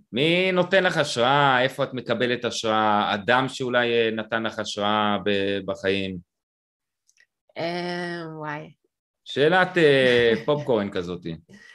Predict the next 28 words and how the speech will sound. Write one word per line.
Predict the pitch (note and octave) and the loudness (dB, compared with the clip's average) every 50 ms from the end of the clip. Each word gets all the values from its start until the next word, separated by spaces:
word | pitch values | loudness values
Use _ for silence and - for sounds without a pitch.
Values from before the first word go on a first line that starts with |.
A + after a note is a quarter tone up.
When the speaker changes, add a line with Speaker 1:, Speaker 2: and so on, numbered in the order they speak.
| - - | -6 -2
Speaker 2:
האמת | F#3+ G3+ A3 B3+ B3+ - | 0 2 2 2 0 2
שהילדים | C4 A3 G3 F3 E3+ D#3+ D#3 D#3 D3+ | 2 2 2 0 -2 -6 -8 -10 -12
שלי. | C3+ D#3 D3+ D3+ D#3 D#3 _ _ | -12 -12 -14 -14 -14 -16 _ _
זו | G3 F3 E3+ | -16 -10 -6
תשובה | - G3+ | 0 2
Speaker 1:
הילדים | G#3 A2 A3 A3 A3 A3 G3+ | 4 4 4 4 4 2 2
שלך. | G3+ G#3 | 2 4
Speaker 2:
בנאלית, | G#3+ G#3+ A3 A3+ A#3+ B3+ C#4+ - - _ _ _ _ _ _ - | 4 4 4 4 4 2 -2 -6 -10 _ _ _ _ _ _ -8
אבל | E3 E3 D#3+ E3 E3+ E3 | -8 -6 -4 -4 -4 -4
זה | D#3+ F3 E3+ | -4 -4 -4
באמת | E3+ E3+ F3 F#3 F#3 F#3 | -4 -4 -2 -4 -4 -4
הילדים | F#3+ E3+ D#3+ D#3+ D3+ D#3 D#3 | -4 -4 -4 -6 -8 -10 -10
שלי, | D3+ - D#3 D#3 | -12 -14 -14 -12
ממש. | D#3 D#3 E3 E3+ E3 D#3+ - - | -10 -8 -4 -4 -4 -4 -4 -4
כל | - G3 G3 G3 | 0 0 0 0
אחד | G3 - F#3+ F#3+ F#3+ F#3 | 2 2 2 2 2 0
מהם | G3 F#3 F3+ F3 E3+ E3 D#3+ D#3 D#3 D3+ - - _ - - | -2 -2 -2 -2 -4 -6 -8 -10 -12 -14 -16 -18 _ -20 -20
חתיכת | - - - - - E3+ F#3+ - | -18 -16 -12 -6 -4 -4 -4 -6
שיעור. | - - - E3+ F3 F#3+ G3 G3+ G3+ A3 G#3 G#3+ - - - - _ _ _ _ - | -8 -10 -6 -4 -4 -2 -2 -4 -4 -6 -8 -10 -14 -20 -20 -20 _ _ _ _ -6
הרבה | D#3+ E3 F3+ F3 G3+ G3+ | -6 -6 0 2 2 2
מהדברים | G3 G3 F#3+ F3 E3 F3 E3+ F3 D#3+ | 4 2 0 -2 -4 -6 -6 -8 -8
שאני | - F3 E3 E3 D#3+ | -10 -10 -10 -8 -10
עושה, | D#3+ D#3+ E3+ D#3+ | -8 -4 -4 -2
אני | E3+ E3 E3 | -2 -4 -6
עושה | D#3+ D#3+ - E3 E3 | -8 -6 -4 -4 -4
בשבילם | E3+ E3 - - - E3+ D#3+ D#3+ D#3+ D#3+ D#3+ D#3+ | -6 -8 -12 -10 -8 -6 -4 -4 -4 -4 -6 -10
ובמחשבה | D#3+ D#3+ D#3+ D#3 D#3+ D3 - - - E3 D#3 E3 D#3+ D#3+ | -10 -10 -10 -10 -10 -10 -10 -10 -12 -8 -4 -4 -4 -4
של | - - E3+ D#3+ | -4 -8 -10 -10